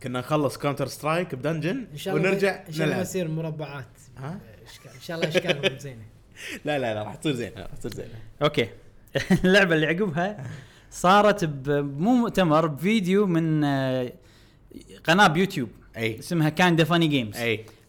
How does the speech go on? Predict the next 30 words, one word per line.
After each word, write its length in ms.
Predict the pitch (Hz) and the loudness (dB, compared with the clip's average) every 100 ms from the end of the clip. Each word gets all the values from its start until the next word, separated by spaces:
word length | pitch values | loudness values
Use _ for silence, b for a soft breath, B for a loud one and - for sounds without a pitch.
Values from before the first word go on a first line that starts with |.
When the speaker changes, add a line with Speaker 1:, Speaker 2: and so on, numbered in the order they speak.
| 160 | 0
Speaker 3:
هذه 180 | 165 | 4
قناة 300 | 180 175 190 | 4 4 6
ناس 320 | 190 180 180 - | 6 6 4 2
كانوا 200 | 175 156 | 2 4
بآي 160 | 151 | 2
جي 220 | 143 180 | 2 0
إن، 80 | 185 | 0
طلعوا 280 | 160 165 156 | 0 2 2
سووا 180 | 151 151 | 2 0
لهم 160 | 156 | 0
قناة 300 | 156 160 170 160 | 0 2 4 4
وانشهرت 460 | 151 160 131 127 | 4 2 0 -2
الحين 240 | 123 135 139 | -4 -2 0
حيل. 340 | 151 151 175 | 0 0 -2
Speaker 1:
مم. 160 | 120 110 B B B B - | -8 -10 B B B B -8
Speaker 3:
وكل 320 | 143 139 285 | -6 2 4
ما 180 | 277 262 | 6 6
سوني 420 | 240 269 254 190 | 6 6 6 4
تكنسل 440 | 165 240 247 - 208 | 2 2 2 2 2
شغلة 320 | 247 247 254 | 4 4 6
يسوون 440 | 247 196 180 185 | 6 6 8 8
هم 180 | 156 143 | 6 4
فيديو 300 | 127 143 117 | 2 -2 -2
ح-، 240 | - - - | -6 -12 -8
شي 200 | 120 110 110 | -8 -8 -12
بدال 380 | 131 135 135 127 | -4 2 4 4
سوني، 340 | 147 120 104 | 0 -2 -2
عرفت 80 | 107 | -4
Speaker 1:
أوكي. 100 | 139 | -2
Speaker 3:
شلون؟ 160 | 151 147 | 0 -2